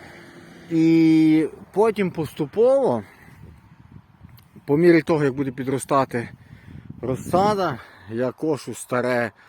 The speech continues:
с-, е, траву, скидаю, свого роду компостна яма зверху, воно так трухлявіє. І я планую мульчувати,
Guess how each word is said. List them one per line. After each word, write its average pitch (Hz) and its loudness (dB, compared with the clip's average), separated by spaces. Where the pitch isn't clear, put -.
с-, - -6
е, 139 2
траву, 120 -2
скидаю, 113 0
свого 120 -6
роду 117 -4
компостна 120 -10
яма 117 -4
зверху, 120 -6
воно 110 -4
так - -10
трухлявіє. 123 -4
І 131 -8
я 175 -2
планую 143 0
мульчувати, 165 2